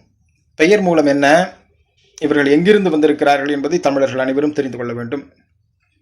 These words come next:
இவர்களுக்கு நாய் விடு, நாயுடு என்று பெயர் வருவதற்கு காரணம், நாய்கள் போல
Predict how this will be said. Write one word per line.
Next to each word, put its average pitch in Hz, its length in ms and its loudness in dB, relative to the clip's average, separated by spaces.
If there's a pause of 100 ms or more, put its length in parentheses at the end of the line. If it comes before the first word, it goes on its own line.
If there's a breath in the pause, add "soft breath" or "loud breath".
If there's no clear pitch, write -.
(400)
இவர்களுக்கு 170 560 2
நாய் 180 380 4
விடு, 175 480 4
நாயுடு 160 540 2
என்று 156 340 2
பெயர் 151 240 2
வருவதற்கு 143 480 -2
காரணம், 139 580 -2
நாய்கள் 175 560 2
போல 151 560 4